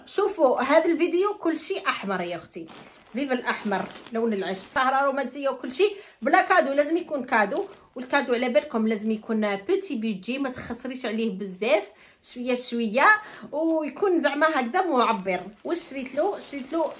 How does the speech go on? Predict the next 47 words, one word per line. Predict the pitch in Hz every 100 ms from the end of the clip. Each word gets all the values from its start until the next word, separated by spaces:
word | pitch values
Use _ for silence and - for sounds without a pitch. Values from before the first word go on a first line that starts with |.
| -
بيجاما | 359 349 269 269 330 349
نتاع | 277 - 262
الدبدوب. | 214 233 190 196 190 190 190 185 247 - - -
<laughs> | - 349 339 339 359
بزاف | 339 311
هايله، | 277 262 247 254 240
دوك | 269
نحط | 285 277
لكم | 262 - 254
تصويرتها. | - 233 220 214 240 240 - -
لا | 247
ماتيغ | 269 277 285 277
نتاعها | 262 269 254 220 196
هايله، | 226 269 254 208 226 - - - -
ميم | 247 302
لا | 294
كولور. | 269 - 226 208 233 -
انا | 262 277
راجلي | 269 220 254
ما | 240
يحبش | 226 277 285
يلبس | 226 208
هاد | 220 214
لي |
كولور، | 220 - 214 277 - - -
مي | 220 254 294 254 208 196 180 160 -
حسيتها | - 254 262 277
بلي | 247 233 -
مالغري | 254 359 294 -
كو | 294
يجوه | 226 339 415
ملاح، | 330 311 453 -
مي | 330 320
هو | 330
ما | 349
يحبش، | 311 339 -
يحب | 262 -
غير | 269
النوار | 320 254 262 311
ويحب | 294 262 220
الكغي. | 220 202 202 262
على | 233
بالكم | 226 247 262
الرجال | 233 214 262
يحبوا | 240 220 226
النوار | 233 262
والكغي. | 233 202 269 381